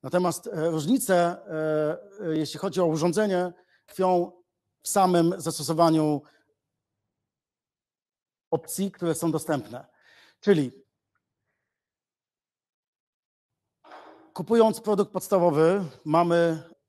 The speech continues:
zegar standardowy, który w przeciągu jednego, e, dnia, gdy nie ma sygnału G P S, czyli mamy taką sytuację, że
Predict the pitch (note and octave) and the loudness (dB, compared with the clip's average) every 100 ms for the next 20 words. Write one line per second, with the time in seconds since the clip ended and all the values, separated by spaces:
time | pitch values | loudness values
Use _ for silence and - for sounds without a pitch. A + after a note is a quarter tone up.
0 | _ - C#3 F#3 F3 F3 F3+ - E3 D#3 | _ -4 -2 0 2 0 -2 -6 -2 -2
1 | D3 D3 B2 F#3 G#3 - _ _ _ F#3+ | -2 -4 -2 -4 -6 -14 _ _ _ -4
2 | F#3+ F3+ - _ _ _ _ _ _ _ | -2 -4 -8 _ _ _ _ _ _ _
3 | - E3+ F#3 F#3+ F3+ D#3+ F#3 E3 D#3+ E3 | -20 -8 -6 -2 -2 -2 -2 0 0 -2
4 | E3+ C#3+ C#3 C3+ C3 B2 D3+ F3 F3+ F3 | -6 -8 -6 -4 -6 -6 -2 0 0 0
5 | F3+ - B2 F3 G3 E3+ D#3+ D#3 D#3+ C#3 | -4 -6 0 2 2 0 -2 -2 -2 -4
6 | C#3+ C#3 B2+ - E3 F3 E3 D#3+ D3+ D3+ | -6 -6 -6 -8 -6 -2 -2 -2 -4 -8
7 | - D#3 D#3 D#3 C#3 C#3 | -8 -4 -4 -4 -4 -4